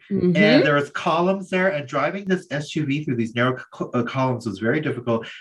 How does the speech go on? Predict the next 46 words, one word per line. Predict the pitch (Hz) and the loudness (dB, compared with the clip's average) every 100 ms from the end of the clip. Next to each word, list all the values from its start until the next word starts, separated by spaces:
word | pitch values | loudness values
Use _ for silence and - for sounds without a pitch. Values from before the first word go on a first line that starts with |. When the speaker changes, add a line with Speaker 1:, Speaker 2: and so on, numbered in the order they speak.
| - _ | -20 _
Speaker 2:
Claudia | 151 151 165 151 | 6 8 6 4
herself | 139 - 143 | 2 4 2
had | 139 139 | 2 0
to, | 127 | 2
like, | 117 113 - | 2 2 -4
kind | 120 123 | -2 0
of | 120 | 0
guide | 117 120 127 | 2 2 2
me | 123 | 2
like | 113 113 | 2 0
an | 117 | -2
airplane | 117 123 - 127 117 113 113 - | 0 -2 0 0 2 -2 -6 -8
<laughs> | - | 2
director, | 120 113 - 113 104 113 - | 4 4 2 -2 0 0 6
you | - - - | 4 4 -2
know, | 123 | 2
where | 117 127 | 4 4
the | 120 | 4
runway | 127 131 123 113 | 4 4 4 4
is, | 113 113 131 | 2 0 0
and | 120 113 | -2 -2
just | 123 123 - | 0 -2 -2
get | 151 147 | -2 0
me | 139 | -2
through | - 143 | 0 0
these | 135 120 | 0 0
narrow | 120 127 127 | 2 4 2
passages | 123 143 151 120 117 | 0 -4 -2 -4 -2
to, | - 131 - | 0 0 0
to | - 147 | -2 -2
a | 147 | 2
parking | 185 - 131 | 2 0 -8
spot. | - - - - _ | -12 -12 -12 -14 _
Speaker 1:
Well, | 285 294 | 2 6
it | 285 | 4
was | 277 277 - | 6 2 0
so | - - 240 | -2 2 4
narrow | 233 233 254 185 190 202 | 4 4 2 2 2 2
that, | 208 202 | 0 2
remember, | 214 226 233 | 0 0 0
I | 180 202 | 0 0
had | 269 285 | -2 -6
to | 220 | -6
get | 175 208 208 - | -2 -2 -2 -10
out | 151 208 339 - - | -4 -4 -4 -8 -18
be-, | 208 | -18